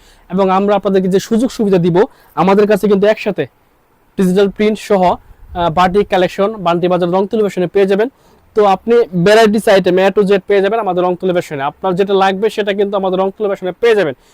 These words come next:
একেবারে তিনশো পঞ্চাশ টাকা থেকে শুরু করে হাই রেঞ্জের কা-, এ, কালেকশন আমাদের রং তুলি ফ্যাশনে অ্যাভেলেবল। যারা ব্যবসা করেন, দোকান আছে, শপ আছে, তাদের জন্য রং তুলি ফ্যাশন সর্বোচ্চ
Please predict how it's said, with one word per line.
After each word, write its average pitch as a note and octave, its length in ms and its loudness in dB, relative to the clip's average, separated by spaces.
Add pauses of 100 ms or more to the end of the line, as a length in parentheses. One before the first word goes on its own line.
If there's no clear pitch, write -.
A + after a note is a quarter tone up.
(440)
একেবারে A3+ 380 0
তিনশো B3+ 320 0
পঞ্চাশ A3+ 320 -2
টাকা A3+ 180 -2
থেকে G#3 180 -2
শুরু A3 220 -2
করে A#3+ 160 0
হাই F#3+ 240 0
রেঞ্জের G3+ 240 2
কা-, - 200 -14
এ, F3 180 0
কালেকশন F#3 400 0
আমাদের E3+ 240 0
রং E3+ 120 -2
তুলি F3+ 140 -4
ফ্যাশনে F3 240 -2
অ্যাভেলেবল। F#3+ 360 2 (480)
যারা E3 160 2
ব্যবসা F#3 360 0
করেন, G#3+ 300 2
দোকান F#3 260 0
আছে, F#3+ 180 -4
শপ F#3 280 -4
আছে, G3 160 -2
তাদের F3 280 0
জন্য F#3 140 -2
রং F#3 180 0
তুলি G3 160 -2
ফ্যাশন F#3 220 -4
সর্বোচ্চ G#3+ 500 -4